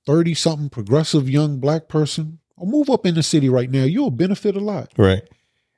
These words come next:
Speaker 1: A young person, thirty-something, and, and it's struggle 'cause you got a couple kids and things went wrong and now you living,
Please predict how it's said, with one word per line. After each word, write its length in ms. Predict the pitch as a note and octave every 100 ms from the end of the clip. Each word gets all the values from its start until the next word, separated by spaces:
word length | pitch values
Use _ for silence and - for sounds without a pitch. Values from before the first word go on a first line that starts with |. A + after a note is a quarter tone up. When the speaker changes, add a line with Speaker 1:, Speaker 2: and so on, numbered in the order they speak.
| _ _
Speaker 1:
A 120 | C3+
young 300 | B2+ D3+ F3+
person, 460 | E3 E3 E3 - D3
thirty-something, 760 | D3 D#3+ E3+ - E3 D#3+ D#3 C#3+
and, 200 | B2+ B2+
and 160 | C3
it's 140 | D3+ -
struggle 460 | - C#3+ D#3 D#3
'cause 200 | - C3
you 80 | D3
got 160 | D3+ D3+
a 40 |
couple 300 | - D#3 D#3
kids 420 | - D#3 D#3 D#3+
and 160 | C#3+ A#2+
things 260 | E3 E3 D3
went 180 | D#3+ D#3+
wrong 520 | C#3+ D#3+ D#3+ E3 D#3
and 140 | C#3
now 140 | C3 D#3
you 220 | D#3 D#3
living, 360 | D3 D#3+ D#3+